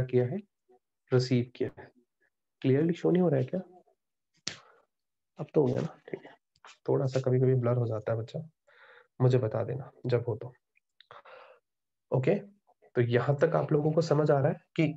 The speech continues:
Z account debit three nine eight zero to B R thirty nine date और to discount receive eighty rupees। आगे बच्चा सुनिएगा क्या है, आगे है X का, अ, Y का कोई role नहीं है। Z को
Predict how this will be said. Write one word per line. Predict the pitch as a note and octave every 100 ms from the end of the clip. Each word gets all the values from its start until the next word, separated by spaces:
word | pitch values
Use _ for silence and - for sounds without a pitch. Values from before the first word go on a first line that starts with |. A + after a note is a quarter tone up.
| -
Z | C#3+ A#2 C3+ D3
account | C#3+ D#3 D#3
debit | D3+ D#3+
three | - C#3
nine | D3 C#3+
eight | C#3+
zero | C3+ C#3+ F#3+
to | C3
B | B2 B2+
R | C#3+ C#3
thirty | C3 C#3+
nine | D3 D3
date | E3
और | C3+ C3+
to | C3+
discount | B2 - C3 B2+
receive | C3 G3 -
eighty | B2+ A#2+ A2+
rupees। | - B2+ - - - - _ -
आगे | D3 D#3
बच्चा | D#3+ C3+ C#3
सुनिएगा | C3 A#2+ A#2+
क्या | A#2 A#2 A2
है, | D#3+ - _ _ _
आगे | C3 C#3+ E3+
है | C#3+ D#3+ - -
X | D#3 -
का, | - F3+
अ, | F3+ - C#3 C3
Y | C3+
का | D3+
कोई | E3 D#3
role | D3
नहीं | D#3 D#3+
है। | G3+ - - - - -
Z | A#2 D#3 D#3
को | D3 D#3+ -